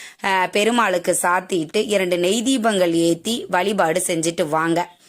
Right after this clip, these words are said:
இது கோயிலுக்கு போறப்ப அங்க கோவில்ல செய்யக்கூடிய விஷயம். சரி, கோவில்ல முடிச்சாச்சு. திருப்பி நாம வீட்டுக்கு வரும்போது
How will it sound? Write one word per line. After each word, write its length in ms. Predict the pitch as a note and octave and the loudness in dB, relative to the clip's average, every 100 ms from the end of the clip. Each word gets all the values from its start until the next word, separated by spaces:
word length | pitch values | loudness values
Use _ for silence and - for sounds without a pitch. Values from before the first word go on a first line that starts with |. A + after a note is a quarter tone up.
| _ _ | _ _
இது 240 | F#3+ F#3+ G3 | -4 -4 0
கோயிலுக்கு 480 | G3+ G3 F3+ F3 | 4 4 4 0
போறப்ப 520 | G#3 F3 F3 F3 E3 A3+ | -2 4 4 4 2 0
அங்க 360 | G3 F3 F#3+ F#3 | 0 0 0 0
கோவில்ல 340 | F3+ F3 E3+ | 0 2 0
செய்யக்கூடிய 720 | F3 E3 D#3 E3+ E3+ E3 E3+ | 0 -2 -2 -4 -2 0 0
விஷயம். 380 | D#3 C#3+ F#3 F3+ - - - - | 0 -2 -2 -4 -6 -20 -20 -18
சரி, 440 | - - F#3 F3+ F3+ | -10 -2 0 0 0
கோவில்ல 480 | B3 C4 B3+ G#3 G3 | 4 6 6 2 2
முடிச்சாச்சு. 720 | G#3+ F3+ F3+ F#3 E3 D#3 F3+ | 2 0 0 0 -2 -2 -8
திருப்பி 340 | - B3+ C4 C4+ | -4 -4 0 0
நாம 300 | A3 F#3+ F3 | 0 0 0
வீட்டுக்கு 480 | F#3+ B3 A#3 G#3 F3+ | 0 -2 -2 -4 -2
வரும்போது 760 | D#3+ E3+ F3 D#3+ E3+ G#3+ - | 0 0 0 0 2 0 -2